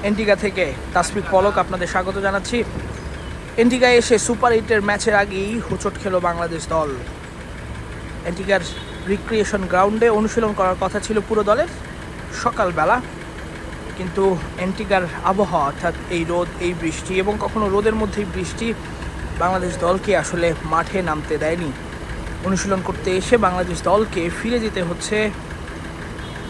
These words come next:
আসলে গাড়ি থেকে না নেমেই। তারা এই গাড়ির মধ্যেই বাংলাদেশের ক্রিকেটাররা রয়েছেন, মোটামুটি সব ক্রিকেটারই এসেছিলেন, প্রায় পনেরো, পনেরো বা তারও বেশি,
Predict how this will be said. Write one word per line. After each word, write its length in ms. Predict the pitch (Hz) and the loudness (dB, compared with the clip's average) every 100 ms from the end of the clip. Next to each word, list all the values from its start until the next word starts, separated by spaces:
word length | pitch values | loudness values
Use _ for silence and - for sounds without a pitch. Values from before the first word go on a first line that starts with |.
| - - - - | -10 -10 -10 -8
আসলে 300 | - 196 185 | -4 0 0
গাড়ি 240 | 170 170 180 | 2 2 2
থেকে 260 | 185 190 | -2 -2
না 200 | 175 175 | 2 2
নেমেই। 320 | 180 202 190 143 - | 4 2 0 -2 -2
তারা 300 | 156 160 160 - - | 0 0 -2 -4 -6
এই 180 | 165 156 151 | -4 -4 -2
গাড়ির 220 | 156 160 | -2 0
মধ্যেই 380 | 170 165 180 160 135 - | -2 0 0 0 -2 -4
বাংলাদেশের 380 | 147 151 156 165 | -2 -2 -4 -6
ক্রিকেটাররা 460 | 165 160 165 160 160 | -4 -2 0 0 0
রয়েছেন, 380 | 165 180 180 160 147 - - - - - 160 | 0 -2 -2 -2 -4 -6 -8 -8 -8 -6 -2
মোটামুটি 320 | 165 165 165 | -2 -2 -2
সব 180 | - 170 | -2 -2
ক্রিকেটারই 340 | 190 185 185 180 | -2 0 0 0
এসেছিলেন, 400 | 165 165 170 156 | -2 -2 -2 0
প্রায় 160 | 160 156 175 | 0 -2 -2
পনেরো, 400 | 180 180 180 165 - - - | 0 2 2 0 -6 -8 -4
পনেরো 340 | 190 190 190 180 | 2 4 4 4
বা 120 | 175 | 4
তারও 200 | 185 185 | 4 2
বেশি, 300 | 190 202 | -2 0